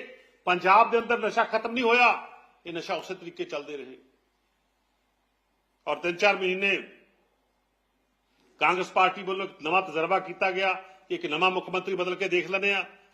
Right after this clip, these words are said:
ਤਾਂ ਉਹ ਵੀ ਬੁਰੀ ਤਰ੍ਹਾਂ ਮੈਂ ਸਮਝਦਾ ਪੰਜਾਬ ਦੇ ਅੰਦਰ ਫੇਲ ਹੋਇਆ। ਉਹ ਵੀ ਆਪਣੀਆਂ ਦੋਨੋਂ, ਉਸ ਸਮੇਂ ਦੇ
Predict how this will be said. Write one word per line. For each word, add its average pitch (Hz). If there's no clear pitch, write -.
ਤਾਂ 294
ਉਹ 294
ਵੀ 277
ਬੁਰੀ 226
ਤਰ੍ਹਾਂ 196
ਮੈਂ 180
ਸਮਝਦਾ 160
ਪੰਜਾਬ 165
ਦੇ 165
ਅੰਦਰ 160
ਫੇਲ 160
ਹੋਇਆ। 147
ਉਹ 165
ਵੀ 180
ਆਪਣੀਆਂ 160
ਦੋਨੋਂ, 156
ਉਸ 165
ਸਮੇਂ 202
ਦੇ 214